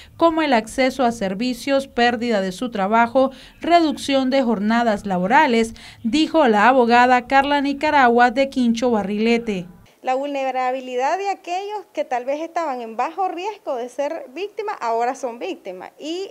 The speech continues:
Speaker 2: los que ya eran víctimas, ahora están siendo más vulnerados. Entonces eso hace que el flujo ilegal por puntos ciegos, eh, se haya ampliado y que ahora sean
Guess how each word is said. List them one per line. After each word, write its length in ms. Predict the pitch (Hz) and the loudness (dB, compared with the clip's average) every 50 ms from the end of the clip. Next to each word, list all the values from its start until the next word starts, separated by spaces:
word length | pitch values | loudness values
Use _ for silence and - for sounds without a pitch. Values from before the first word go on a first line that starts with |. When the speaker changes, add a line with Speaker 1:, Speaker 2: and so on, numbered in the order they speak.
| - - | -14 -10
Speaker 2:
los 220 | 269 269 262 262 | -6 -4 -4 -4
que 220 | 269 - 240 233 247 | -6 -8 -8 -6 -4
ya 240 | 262 294 330 349 | -4 -4 -2 -2
eran 240 | 392 403 392 392 330 | -4 -4 -4 -4 -6
víctimas, 460 | 370 370 349 339 - 381 370 370 - - | -8 -10 -12 -12 -12 -10 -8 -8 -8 -6
ahora 300 | - 254 254 247 269 294 | -4 -4 -4 -4 -4 -6
están 280 | 285 277 - 285 277 277 - | -8 -8 -10 -10 -10 -10 -14
siendo 320 | 277 - 320 311 294 294 | -14 -12 -10 -10 -8 -10
más 300 | 285 269 294 330 330 262 233 | -10 -8 -6 -8 -8 -8 -10
vulnerados. 640 | 220 226 220 214 202 185 185 196 185 190 180 - _ _ _ _ - - _ | -12 -12 -12 -10 -10 -8 -6 -6 -6 -6 -8 -10 _ _ _ _ -20 -20 _
Entonces 460 | - 233 - 254 254 254 302 277 285 294 | -18 -8 -6 -6 -4 -2 -2 -2 -2 0
eso 160 | 330 294 269 | -2 0 0
hace 360 | 269 277 269 269 311 302 302 | 0 0 -2 -4 -10 -10 -4
que 240 | - 285 277 294 - | -2 -2 0 0 -2
el 180 | - 247 247 | -4 -8 -10
flujo 540 | - - 294 330 359 359 349 359 370 370 - - | -10 -10 -10 -8 -8 -8 -6 -6 -6 -6 -6 -6
ilegal 680 | 330 339 320 311 302 254 285 277 269 277 285 320 359 - _ - | -8 -6 -4 -4 -4 -2 0 0 0 0 -2 -4 -8 -16 _ -14
por 120 | 240 220 | -14 -14
puntos 420 | - - 269 269 - 302 302 - - | -12 -14 -14 -12 -12 -12 -14 -12 -10
ciegos, 560 | - 311 285 262 262 262 294 320 311 - - - | -8 -4 -2 0 0 0 -2 -2 -8 -10 -14 -8
eh, 200 | 247 240 233 254 | -6 -6 -6 -6
se 180 | - - 269 | -6 -4 -2
haya 300 | 240 226 233 262 269 - - | -2 -2 -2 -2 -2 -4 -4
ampliado 720 | 269 254 247 254 - 262 269 285 320 - 294 285 233 254 - _ _ _ _ - _ _ 262 - | -6 -6 -6 -8 -10 -10 -8 -6 -6 -6 -6 -6 -8 -10 -16 _ _ _ _ -20 _ _ -18 -12
y 160 | - 330 302 | -10 -10 -10
que 140 | 320 - 349 | -4 -2 -2
ahora 600 | 349 349 339 339 339 330 339 339 359 359 - 339 | 0 0 0 0 2 0 0 0 -2 -4 -4 -8
sean 460 | - - 320 320 311 294 262 247 | -12 -8 -6 -4 -4 -4 -4 -6